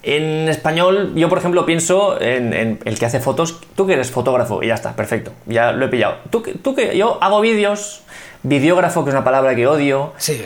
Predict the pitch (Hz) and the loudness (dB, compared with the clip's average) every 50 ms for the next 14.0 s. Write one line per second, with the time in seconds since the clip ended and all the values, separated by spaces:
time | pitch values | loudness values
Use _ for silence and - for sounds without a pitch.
0 | - - 135 131 127 143 139 135 - 139 127 131 127 120 110 120 147 156 147 - | -4 -2 0 0 2 0 0 -2 -2 0 2 2 2 2 2 0 2 2 0 0
1 | - 151 180 185 156 127 110 127 110 - - - - - - 131 - - 143 127 | 0 0 0 0 0 0 0 0 0 -2 -4 -10 -10 -6 -4 -4 -2 -2 -2 0
2 | 151 143 143 - 147 139 - 143 143 147 147 147 147 170 190 185 - 123 120 117 | 0 0 0 0 -2 0 2 2 2 4 4 4 4 2 0 0 -2 -4 -2 0
3 | 117 113 117 117 107 127 123 123 123 107 135 135 131 127 117 117 131 127 123 123 | 0 0 0 0 0 0 0 0 0 0 0 0 2 0 0 2 2 0 0 0
4 | 127 127 123 113 131 123 123 120 113 - 127 123 131 135 131 127 120 123 120 110 | -2 -4 -2 0 2 2 2 2 0 0 0 2 2 2 0 0 0 0 0 -2
5 | 120 117 123 113 120 120 117 113 120 123 123 143 165 - - - - - - - | 0 0 0 0 0 0 0 0 0 2 2 0 0 -2 -8 -14 -18 -20 -18 -8
6 | - 139 143 131 - 139 143 151 175 190 185 - - - 147 139 123 143 127 - | -2 -2 -2 0 0 0 2 2 2 0 -2 -6 -4 -2 0 0 0 0 -2 0
7 | 151 170 202 208 - - - 151 - - - 151 127 123 123 156 180 170 135 117 | 0 0 0 -2 -2 -2 -4 -4 -4 -2 -2 -2 0 0 0 0 0 0 0 0
8 | 123 117 117 135 151 135 - - - - - 127 113 110 127 147 151 131 131 139 | 0 2 2 2 2 2 0 -4 -6 -4 -4 -2 0 0 0 0 0 0 0 0
9 | 143 151 147 143 131 135 147 135 - 104 139 139 139 139 143 147 156 147 147 143 | 0 0 0 -2 -2 -2 -2 -2 -2 -2 -2 -2 0 0 0 0 0 0 -2 -2
10 | 147 139 147 143 139 135 - 139 139 156 151 131 123 127 120 120 131 123 120 120 | -2 -2 0 0 -2 -2 -2 -2 0 0 0 0 0 0 0 0 2 2 2 0
11 | 123 - - - - - - - - - - 226 226 202 208 202 175 156 160 151 | -2 -6 -14 -20 -20 -20 -20 -14 -8 -4 -2 0 0 2 2 2 2 2 0 0
12 | 165 175 175 170 147 - - 135 120 113 110 107 98 104 95 - - 117 120 - | -2 0 0 0 0 0 0 -2 0 0 0 0 -2 -4 -4 -4 -6 -6 -4 -2
13 | 113 110 120 135 143 123 120 - - - - - - - - - - - - - | -2 -2 -2 -2 -2 -2 -2 -4 -4 -6 -8 -10 -10 -10 -6 -6 -6 -6 -6 -8